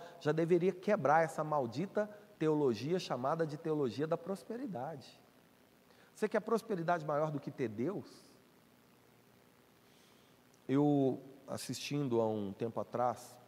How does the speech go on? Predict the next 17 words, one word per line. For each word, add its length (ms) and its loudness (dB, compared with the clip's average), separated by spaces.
um 60 -8
pregador 500 -2
puritano, 640 -6
é, 600 -2
ele 100 -6
tava 180 -2
explicando 680 -2
sobre, 680 0
sobre 880 -2
o 100 -6
que 220 -6
as 140 0
pessoas 380 -4
tão 140 -4
fazendo 520 -4
nesse 260 -8
tempo. 300 -12